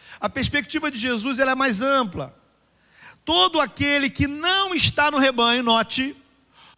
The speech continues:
todo aquele que não está no rebanho é considerado perdido. De modo que Jesus está dizendo que existem duas categorias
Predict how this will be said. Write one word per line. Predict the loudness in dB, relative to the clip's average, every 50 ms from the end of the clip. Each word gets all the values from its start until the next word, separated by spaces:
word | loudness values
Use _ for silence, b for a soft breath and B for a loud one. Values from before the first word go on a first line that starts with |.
| _ _ _
todo | -2 0 2 4 4 2 2 0
aquele | 0 -2 -2 -4 -4 -2 -2 0 0 -2
que | -4 -4 -6 -6
não | -4 -2 -2 0 0 0 0 -2 -4
está | -6 -6 -6 -4 -2 -2 -2
no | 0 0
rebanho | 0 0 0 2 2 2 2 2 2 0 0 -2 -4 -8 -12 _ _ _ _ _ _ b b b b b b b _ _
é | -4 0 0 2 2 2 0
considerado | -2 -4 -6 -4 -2 0 0 0 0 0 0 0 0 0 0 0 0 2 2 2 2 2 0 -2
perdido. | -2 0 0 2 2 2 2 2 2 2 0 0 -2 -4 -10 -20 _ _ _ _ _ _ _ _ _ _ _ _ _ _ _ _ _ _ _ _ _ _ _ _ _ _ _ _ _ _ -12
De | -6 0
modo | 0 0 0 0
que | 0 0 2 2 2 0 -2 -6 B B B B B B B
Jesus | 0 2 2 4 2
está | 2 2 0 0
dizendo | 0 -2 -2 -2 -2
que | -2 -2
existem | -2 0 0 0 0 0 -2 -4 -8 B B B B -20
duas | -6 0 2 2 4 4 4 4 4 2 2
categorias | 0 0 0 -2 -2 -2 -2 -4 -4 -2 0 0 0 2 2 2 4 4 2 2 0 -2 -4 -6 -12 -14 -16 -16 -16 -18